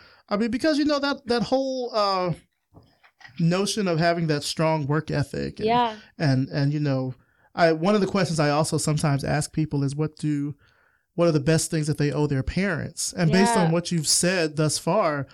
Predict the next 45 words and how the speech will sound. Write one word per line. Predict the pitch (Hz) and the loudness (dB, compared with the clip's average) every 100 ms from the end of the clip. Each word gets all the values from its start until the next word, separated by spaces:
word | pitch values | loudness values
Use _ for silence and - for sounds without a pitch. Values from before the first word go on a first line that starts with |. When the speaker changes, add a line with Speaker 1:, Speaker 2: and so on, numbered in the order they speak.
| - | -12
Speaker 2:
Yeah. | 196 202 | -8 -6
Speaker 1:
certainly | 202 208 208 | 0 2 4
what | 175 170 | 2 0
you | 185 | 0
owe | 160 | 2
your | 160 | 2
parents | 156 165 160 147 | 0 0 0 0
is, | 147 143 | -2 -2
is | 156 143 | -4 -2
opportunity | 156 151 - 165 165 139 139 | -4 -2 0 2 2 0 -2
to | - 143 | -4 0
be | 156 | 6
Speaker 2:
Yeah. | 220 214 202 | 10 10 8
Speaker 1:
here. | 151 | 6
And | - 135 | 2 4
Speaker 2:
I | 214 247 | 8 10
would | 277 294 | 12 10
not | 240 214 202 202 - - - | 8 4 4 4 0 -4 0
be, | 196 196 202 - 247 | 2 2 2 6 6
even, | 240 247 240 226 254 - | 6 6 6 6 2 4
even | 240 247 247 233 220 185 | 6 8 6 4 4 4
the, | 196 196 190 185 180 180 _ _ _ _ _ - 175 175 _ _ - - 185 - - - | 2 2 0 2 2 0 _ _ _ _ _ -10 -10 -10 _ _ -14 -6 -6 -6 -20 -8
them | - 185 208 214 | 0 6 8 8
wanting | 208 190 190 190 180 | 8 8 8 6 4
to, | 190 | 4
me | 170 165 175 180 175 | 4 4 2 2 4
to | 185 | 4
be | 160 170 160 - | 6 4 4 0
a, | 160 180 - | 0 -4 -6
a | 175 | -2
s-, | 160 - - 175 | 0 0 -2 0
doctor | 175 175 - 160 | 4 4 2 0
or | 170 | 0
a | 160 | 2
lawyer, | 160 170 165 | 2 4 4
it's | 165 | 6
because | 175 180 170 | 4 6 6
they | 165 | 4
expected | - - 170 - 160 - | 2 2 0 0 -6 -6
the | |
best | - 156 151 - | 0 0 0 -2
out | 156 151 | -4 -4
of | 151 | -6
me. | 151 - - | -6 -4 2
Speaker 1:
Right. | 147 135 - | 2 2 -4